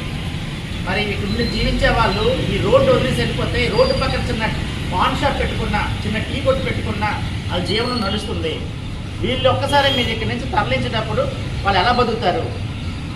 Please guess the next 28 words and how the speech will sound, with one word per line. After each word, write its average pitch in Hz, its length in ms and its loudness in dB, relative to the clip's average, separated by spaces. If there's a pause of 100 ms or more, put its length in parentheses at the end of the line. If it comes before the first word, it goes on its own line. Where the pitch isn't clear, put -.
వాళ్ళకి 202 260 2
లేఅవుట్ 254 340 4
వేసి 233 380 0
సైట్ 233 220 0
ఇవ్వండి 208 380 -2
అని 202 180 -2
చెప్తే, 175 200 -2
తెలుగుదేశం 240 640 -2
పార్టీ 214 200 -2
హయాంలో 214 500 0 (480)
పది 190 180 4
ఎకరాలు 202 680 0 (540)
ఇమ్మనమని 254 440 0
చెప్పి, 233 260 -2 (840)
మరి 190 120 0
అప్పుడు 185 440 0 (360)
సింహాచలం 226 500 0
దేవస్థానం 214 400 4
వాళ్ళకి 202 260 0
లెటర్ 175 240 -2
రాయడం, 214 460 0 (360)
మరి 208 120 0
ఇక్కడ 214 140 0
ధర్మకర్తల 233 560 0
మండలి 220 480 2
దాన్ని 190 360 0
తీర్మానించి 233 760 0
పంపించడం, 214 520 0